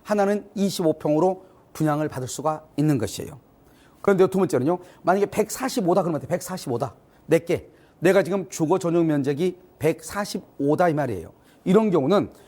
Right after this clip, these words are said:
먼저 삼십삼 평이요, 팔십오 제곱미터잖아요. 팔십오. 그런데 이십오 평을 다, 다른 이십오, 우리가 무조건 하나는 이십오 이하, 즉,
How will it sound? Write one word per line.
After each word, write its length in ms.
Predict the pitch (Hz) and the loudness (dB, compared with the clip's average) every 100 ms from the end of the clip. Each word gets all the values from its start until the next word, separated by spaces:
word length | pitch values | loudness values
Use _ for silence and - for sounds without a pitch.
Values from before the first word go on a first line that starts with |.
| - _ | -20 _
먼저 360 | 147 180 185 208 | 2 2 4 0
삼십삼 640 | 208 254 240 247 - 233 | 0 -4 -4 -4 -6 -4
평이요, 380 | 233 175 180 190 - - | 0 2 0 -2 -10 -20
팔십오 680 | - 277 - - 214 220 220 - | -6 -6 -2 -2 4 4 2 -6
제곱미터잖아요. 720 | - 156 160 - 120 95 135 | -4 -2 -2 -2 -4 -4 -6
팔십오. 480 | - 226 - 147 180 - - - - - | -6 -6 -4 -4 -6 -10 -20 -20 -20 0
그런데 300 | 220 208 214 - - - | 4 6 4 0 -12 2
이십오 480 | 220 240 233 190 208 | 4 4 4 4 4
평을 220 | - 208 202 | 2 -4 -4
다, 100 | - | -4
다른 260 | - 170 180 | 0 0 2
이십오, 300 | 226 196 202 - | 2 2 0 2
우리가 300 | 156 190 - | 2 2 0
무조건 420 | 175 220 226 233 | 2 2 4 2
하나는 400 | - 226 214 233 - - _ | 2 0 2 0 -6 -20 _
이십오 640 | 185 214 - 160 180 180 - | 2 2 2 2 2 0 -2
이하, 280 | 160 147 - | 2 2 0
즉, 260 | 214 214 | 0 0